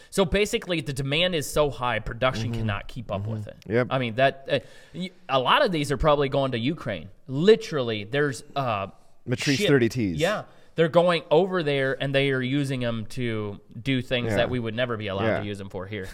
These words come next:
Speaker 2: <laughs>
Speaker 1: Here's another call,
Speaker 2: Right.
Speaker 1: probably, and I'm
Speaker 2: Yep.
Speaker 1: not gonna pick that up. Just, let's just flip it over so I don't even know that they're calling.
Speaker 2: Self-restraint.
Speaker 1: Yeah.
Speaker 2: Good job.
Speaker 1: Yep. So l-, let's talk a little bit about some of the stories we got into that you guys are also gonna be able to watch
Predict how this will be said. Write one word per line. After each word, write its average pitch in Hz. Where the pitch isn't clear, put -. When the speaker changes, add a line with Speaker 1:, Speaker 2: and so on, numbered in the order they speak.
Speaker 2:
<laughs> -
Speaker 1:
Here's 113
another 110
call, 117
Speaker 2:
Right. 107
Speaker 1:
probably, 139
and 110
I'm 113
Speaker 2:
Yep. 107
Speaker 1:
not 143
gonna -
pick 139
that 127
up. 87
Just, -
let's 117
just -
flip 139
it 127
over 147
so 120
I 110
don't 120
even 123
know 123
that 123
they're 123
calling. 85
Speaker 2:
Self-restraint. 135
Speaker 1:
Yeah. 135
Speaker 2:
Good 127
job. 107
Speaker 1:
Yep. 135
So 185
l-, 165
let's 214
talk 262
a 180
little 185
bit 170
about 143
some 165
of 165
the 143
stories 147
we 143
got 143
into 139
that 135
you 156
guys 139
are 127
also 147
gonna 131
be 131
able 127
to 113
watch 117